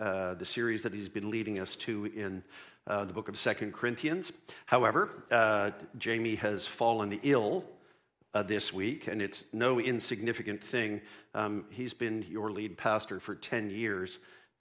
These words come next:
and this is the first time he's ever had to miss a Sunday when he was preaching, uh, due to illness. So he's on the mend, um, but, uh, do, uh,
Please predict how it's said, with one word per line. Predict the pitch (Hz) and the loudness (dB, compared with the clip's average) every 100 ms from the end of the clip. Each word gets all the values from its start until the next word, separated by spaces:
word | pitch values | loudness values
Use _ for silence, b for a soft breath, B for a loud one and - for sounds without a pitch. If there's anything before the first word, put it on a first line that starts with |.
| _ | _
and | 101 95 92 85 - | -2 -2 -4 -10 -10
this | 104 120 107 | -6 -6 -6
is | |
the | - 101 | -6 -8
first | - - 127 - - | -8 -6 -4 -4 -8
time | - 104 87 82 - | -4 -4 -4 -10 -10
he's | 92 - | -12 -10
ever | 98 87 | -10 -8
had | 95 90 | -6 -6
to | 92 | -8
miss | 85 90 - - - _ _ _ _ _ _ | -8 -6 -8 -10 -16 _ _ _ _ _ _
a | - | -8
Sunday | - 107 101 92 | -4 -2 -2 -4
when | 90 | -6
he | 82 | -8
was | 85 | -12
preaching, | - 101 - - - _ - | -8 -6 -6 -10 -14 _ -14
uh, | 78 78 | -12 -8
due | 87 | -8
to | - | -8
illness. | 87 78 - - _ - | -10 -12 -14 -18 _ -12
So | 82 78 B B B | -10 -10 B B B
he's | - 147 | -2 4
on | 175 165 | 6 6
the | 147 | 6
mend, | 131 151 254 - - | 6 4 0 -8 -4
um, | 107 101 95 - - | 0 0 -2 -10 -4
but, | 110 104 - | -2 -2 -2
uh, | 101 | -2
do, | 95 117 127 117 | 0 0 2 2
uh, | 110 | 2